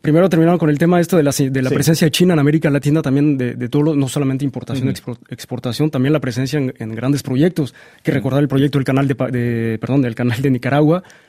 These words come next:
Speaker 2: Ujú.
Speaker 1: donde es, eh, es un proyecto cien por ciento chino y donde van a invertir más de cuarenta mil, eh, millones de, de dólares, y eso va a ser en el, el, eh, la contraparte del canal de Panamá, va a ser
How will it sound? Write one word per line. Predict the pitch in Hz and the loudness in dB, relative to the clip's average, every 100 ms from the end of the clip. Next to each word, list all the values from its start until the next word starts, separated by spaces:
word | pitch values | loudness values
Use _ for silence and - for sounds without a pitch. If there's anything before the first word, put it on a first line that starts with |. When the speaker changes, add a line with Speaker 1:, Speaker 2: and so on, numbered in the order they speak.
| - | -14
Speaker 2:
Ujú. | 104 | -4
Speaker 1:
donde | 131 127 127 | 0 2 0
es, | 135 139 | 0 0
eh, | 123 113 107 104 107 113 | 0 -2 -4 -6 -6 -8
es | - | -4
un | 127 120 | -4 -2
proyecto | 113 113 117 131 123 104 107 | -4 -4 -4 -4 -4 -6 -10
cien | - 139 | -6 -4
por | 131 - | -4 -6
ciento | 123 120 | -8 -8
chino | 107 127 139 165 | -4 -2 -2 -2
y | 117 | -4
donde | 107 104 107 | -6 -8 -6
van | 107 113 | -6 -2
a | |
invertir | 123 113 - 127 | -2 -4 -6 -4
más | 113 123 | -4 -4
de | 123 | -6
cuarenta | 120 113 | -6 -4
mil, | 117 123 120 - - _ - | -2 -2 -4 -16 -20 _ -12
eh, | 117 | -6
millones | 113 113 110 123 127 110 | -4 -4 -2 -2 -2 -4
de, | 113 110 | -8 -6
de | 113 | -4
dólares, | 120 123 127 143 | -2 -2 -2 -4
y | 127 | -4
eso | 120 127 | -4 -6
va | |
a | 117 | -4
ser | - 160 - - - _ | 0 -2 -4 -20 -20 _
en | - 139 143 | -2 2 2
el, | 127 | 0
el, | 139 120 113 113 110 117 | -4 -6 -6 -8 -10 -12
eh, | 135 117 | -12 -12
la | 113 113 | -10 -8
contraparte | 123 120 147 143 | -6 -2 -2 0
del | 156 | 0
canal | 127 123 127 | 0 -2 -2
de | |
Panamá, | 123 110 110 120 | -2 -4 -2 -4
va | 110 | -4
a | |
ser | 127 131 | -4 -4